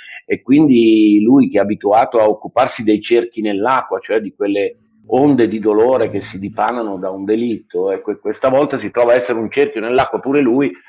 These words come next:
e quindi reagisce in modo scomposto. Ghezzi in qualche modo va a salvarlo,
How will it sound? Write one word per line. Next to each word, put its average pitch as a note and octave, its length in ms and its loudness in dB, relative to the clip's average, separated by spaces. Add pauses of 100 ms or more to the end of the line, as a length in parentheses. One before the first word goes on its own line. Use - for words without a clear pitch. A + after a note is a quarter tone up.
(420)
e G#2 120 -8
quindi B2 260 0
reagisce A2 440 0
in G#2+ 80 -4
modo A2+ 220 -2
scomposto. G2+ 680 -4
Ghezzi D3+ 320 -2
in A#2 60 -2
qualche B2 260 -4
modo C#3+ 240 2
va A#2+ 180 2
a A2 60 -2
salvarlo, G#2 920 -2